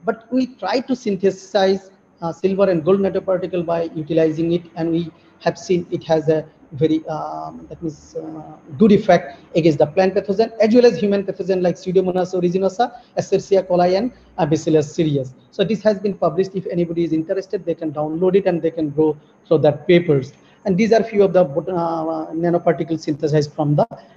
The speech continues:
botanicals. So for all my this work, I want to acknowledge my team. Okay, first row is the P H D student, second row is the M S c student, and this arrow mark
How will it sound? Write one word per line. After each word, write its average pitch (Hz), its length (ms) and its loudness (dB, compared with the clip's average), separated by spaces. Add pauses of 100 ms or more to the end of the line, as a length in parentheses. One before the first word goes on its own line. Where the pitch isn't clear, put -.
(100)
botanicals. 143 580 2 (360)
So 180 160 4
for 190 240 4
all 247 360 8
my 226 140 4
this 180 320 0
work, 165 680 4
I 170 80 2
want 196 260 2
to 220 60 2
acknowledge 185 480 2
my 175 140 -2
team. 151 480 -2 (220)
Okay, 180 280 -4
first 196 280 0
row 196 200 4
is 190 340 -6
the 170 120 0
P 175 200 0
H 170 160 2
D 175 100 -6
student, 190 440 -4 (160)
second 185 420 -4
row 185 100 0
is 170 180 -2
the 156 120 0
M 156 120 -2
S 165 140 -4
c 185 80 -8
student, 190 460 -4 (220)
and 226 120 -2
this 208 200 -2
arrow 190 180 4
mark 175 340 4